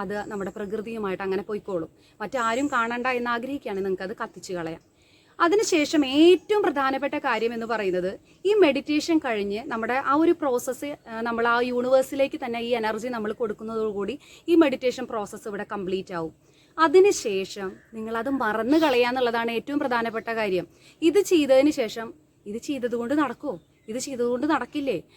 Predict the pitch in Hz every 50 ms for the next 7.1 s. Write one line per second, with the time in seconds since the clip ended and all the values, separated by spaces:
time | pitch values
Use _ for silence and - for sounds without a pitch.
0 | - _ 220 226 233 233 247 254 277 294 - - 226 185 220 247 294 320 330 -
1 | - 277 269 269 262 262 262 262 262 - - - 233 220 - - 330 320 277 269
2 | 302 269 175 175 - _ _ - 208 208 - - 285 285 _ 349 320 277 262 285
3 | 277 202 175 - _ _ _ - 320 330 359 349 392 370 392 381 370 370 339 -
4 | 359 359 349 339 330 311 302 302 302 311 320 330 320 - - _ - 262 254 262
5 | 277 277 262 311 302 320 320 - 269 233 226 240 247 240 220 214 208 202 214 214
6 | 233 226 202 180 170 - 185 185 - - _ _ _ _ _ _ _ _ _ _
7 | _ 226